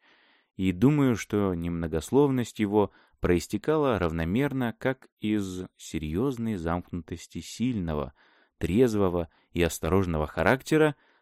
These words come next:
так и от долголетней привычки к упорной кабинетной работе. На редакционных собраниях он подолгу не произносил ни одного слова,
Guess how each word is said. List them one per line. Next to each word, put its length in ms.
так 320
и 80
от 220
долголетней 640
привычки 600
к 120
упорной 640
кабинетной 680
работе. 560
На 80
редакционных 760
собраниях 720
он 140
подолгу 420
не 140
произносил 600
ни 120
одного 380
слова, 520